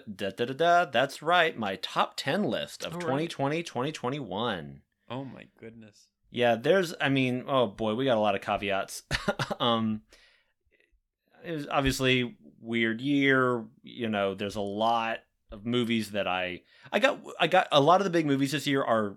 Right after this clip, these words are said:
Speaker 1: very available because of covid, and I got to see a lot of them. There are, I haven't seen Promising Young Woman. There are a few movies that I'm interested in that I just haven't gotten to yet, so there are notable omissions, I'm sure, but these are just ten movies that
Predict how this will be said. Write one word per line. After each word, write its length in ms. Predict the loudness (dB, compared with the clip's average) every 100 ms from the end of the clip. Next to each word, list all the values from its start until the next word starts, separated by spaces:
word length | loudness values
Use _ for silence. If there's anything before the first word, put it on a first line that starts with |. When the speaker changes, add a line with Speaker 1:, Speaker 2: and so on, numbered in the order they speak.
| -12
Speaker 1:
very 320 | -4 0 0
available 460 | 0 0 0 -2 -2
because 280 | -4 -6 -8
of 120 | -2
covid, 340 | -2 -2 -6 -12 _ _ _ _
and 380 | -6 -4 -4 -10 -18 _ _ _ _
I 80 | -4
got 180 | -2 -4
to 40 |
see 140 | -2 2
a 60 |
lot 180 | 4 4
of 60 | 2
them. 240 | -2 -6 -12 _ _ _ _
There 160 | -6 -2
are, 180 | -2 -6 _ -16 -8
I 80 | -4
haven't 220 | -2 -4
seen 160 | -6
Promising 400 | -2 -2 -2 -2 -4
Young 180 | -2
Woman. 360 | -2 0 0 0
There 180 | 0 -2
are 20 |
a 40 | -4
few 180 | -4 -4
movies 300 | -4 -6 -6
that 120 | -2
I'm 160 | 0
interested 360 | 0 -2 -2 -2
in 80 | 0
that 80 | 0
I 80 | -2
just 120 | -4
haven't 200 | -8 -4
gotten 260 | -4 -4 -6
to 120 | -2
yet, 340 | 0 0 -4
so 340 | -8 -6 -6 -8 _ _ _ _ _ _ _ _ _ _ _ _ -8
there 180 | 0 4
are 100 | 4
notable 480 | 4 4 6 6 6
omissions, 500 | 4 2 0 -2 -2
I'm 160 | -4
sure, 480 | -6 -6 -6 -8 -10 _ _ _ _ -10
but 320 | -4 -2 -4 -4
these 160 | -2 -2
are 60 |
just 180 | -4 -2
ten 140 | -2
movies 380 | 0 0 0 -2
that 380 | -4 -2 -2